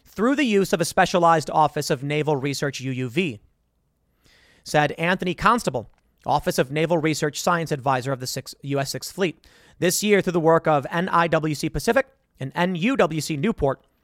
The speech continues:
we are showing that the capability can be integrated into programs of record by executing complex multi-vehicle U U V missions with modified U S Navy fleet assets."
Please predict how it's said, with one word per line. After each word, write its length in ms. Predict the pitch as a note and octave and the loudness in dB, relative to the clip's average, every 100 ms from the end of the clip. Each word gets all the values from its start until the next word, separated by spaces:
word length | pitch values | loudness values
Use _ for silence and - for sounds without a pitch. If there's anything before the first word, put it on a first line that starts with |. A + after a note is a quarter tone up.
| _ _ | _ _
we 140 | C#3 E3+ | -2 4
are 100 | G#3 | 4
showing 360 | - F#3+ F#3 | 4 2 2
that 60 | E3 | -4
the 60 | D#3 | -4
capability 640 | F#3 G#3 G3 G#3+ G3+ G3+ | -2 -2 0 0 0 -2
can 220 | F#3+ F3 | -2 -2
be 80 | F#3 | -4
integrated 520 | A3 G#3 F3+ D#3+ D#3 | -4 -2 0 0 0
into 200 | D#3 D#3+ | -4 -6
programs 580 | - B3+ G3 D3+ C#3+ C3+ | 0 2 2 0 -2 -6
of 220 | D#3+ C3 | -8 0
record 320 | G#3 D3+ C3 _ _ _ - | 0 0 -10 _ _ _ -4
by 140 | D#3+ | -2
executing 560 | F#3 F#3 G#3 - G3 F#3 | 0 0 0 -2 -4 -4
complex 500 | D3+ - F#3+ - D#3 | -6 0 0 0 0
multi-vehicle 720 | D#3 F3+ G3 D3+ F3+ F3 F3 | 0 0 -2 -2 0 0 0
U 80 | D3 | 0
U 140 | D3+ | -2
V 120 | C3 | -2
missions 300 | C3+ G3 G#3+ | -2 -2 -2
with 140 | F#3 - | -4 -4
modified 500 | D3 D3 D#3 D3 B2+ | -2 0 0 -4 -4
U 100 | C#3 | -8
S 140 | C#3 | -6
Navy 180 | C3+ C3 | -10 -12
fleet 280 | - B2+ B2+ | -12 -12 -4
assets." 440 | D3 - A2 - | -4 -6 -12 -14